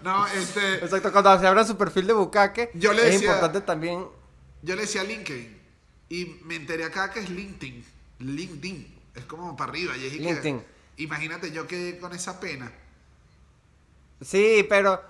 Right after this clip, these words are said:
Speaker 2: pero yo soy de los que dice que también se puede decir LinkedIn, así como, como, como tú puedes decir Twitter. De que, "Ah, no, pero Twitter", eh, porque ya decir LinkedIn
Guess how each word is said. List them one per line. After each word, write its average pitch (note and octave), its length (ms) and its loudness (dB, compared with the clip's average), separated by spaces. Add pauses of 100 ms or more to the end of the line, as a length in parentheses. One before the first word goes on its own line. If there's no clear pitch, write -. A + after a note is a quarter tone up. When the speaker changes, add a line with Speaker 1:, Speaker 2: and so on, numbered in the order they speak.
(140)
Speaker 2:
pero G3+ 300 6
yo G#3+ 240 2
soy B3 180 2
de B3 120 6
los A3+ 140 2
que G3 120 0
dice A3+ 240 -2
que F#3+ 300 -4 (100)
también E3+ 360 -4
se G3 120 -4
puede G3 180 0
decir F3+ 200 -6
LinkedIn, F#3 680 -4
así F3+ 240 -2
como, F3 320 -8
como, D#3 280 -6
como D3 280 -8
tú D3+ 120 -14
puedes E3+ 220 -2
decir E3 160 -12
Twitter. C#3+ 420 -8 (220)
De C3 140 -18
que, C3+ 200 -10 (260)
"Ah, A3 100 -6
no, A#3 160 -2
pero F#3+ 180 -2
Twitter", F3 560 -4 (120)
eh, - 60 -6
porque E3+ 320 -6
ya F3+ 120 2
decir F#3+ 240 0
LinkedIn G#3+ 560 -6